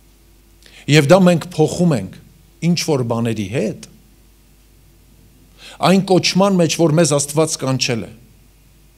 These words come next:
և թույլ տվեք մի կոչում ասեմ, որ բոլորիս է վերաբերվում, ավետարանի գործը, որ բոլորին պետք է ավետարան քարոզել։ Դա հատուկ մարդիկ կան, որոնք որ ավետարանիչներ են, բայց ավետարան քարոզելու համար բոլորիս է այդ տրված այդ ամեն ինչը։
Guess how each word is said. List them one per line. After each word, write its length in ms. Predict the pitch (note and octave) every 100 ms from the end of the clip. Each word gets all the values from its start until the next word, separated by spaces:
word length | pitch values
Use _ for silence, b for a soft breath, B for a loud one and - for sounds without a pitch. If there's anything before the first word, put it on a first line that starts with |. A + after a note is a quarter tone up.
| _ _ _ _ -
և 160 | D3+ D3+
թույլ 160 | G3+ G3
տվեք 160 | E3+ B2+ E3+
մի 60 |
կոչում 320 | E3+ D#3+ F#3+ E3+
ասեմ, 240 | C#3+ E3
որ 160 | D3 A#2+
բոլորիս 380 | B2 C3+ A#2+ A2+
է 60 | G2+
վերաբերվում, 560 | G2+ G2 F2+ E2+ F2 - B B - C3+
ավետարանի 500 | D3 C#3+ C3+ C#3 C3
գործը, 320 | A2 G2+ - - _ _ _ -
որ 140 | B2+ A#2
բոլորին 360 | B2 A#2+ B2 A2+
պետք 160 | G#2+ -
է 80 |
ավետարան 480 | G#2 F#2+ F#2+ F2 E2+
քարոզել։ 400 | F2 F2+ - - _ _ _ _ _ b b b b b -
Դա 80 | B2+
հատուկ 340 | C3+ D3 E3+ C#3+
մարդիկ 420 | D3 C#3+ G3+ G3 -
կան, 160 | F#3 D#3
որոնք 320 | D#3 D#3+ D3
որ 80 | C#3+
ավետարանիչներ 840 | C#3 D3 C#3+ C#3+ D3+ D3 - F3+ D3
են, 80 | A#2
բայց 180 | B2 C3
ավետարան 420 | C3 B2+ C3 F#3 E3+
քարոզելու 400 | E3 D3 C#3+ C#3
համար 200 | D#3 D3+ B2
բոլորիս 400 | C3 B2 G2+ F#2+
է 100 | F#2
այդ 180 | G#2+ G2 G#2+
տրված 340 | G2 G2 G2+ F#2
այդ 100 | F#2
ամեն 180 | F#2 F2 F2
ինչը։ 280 | - -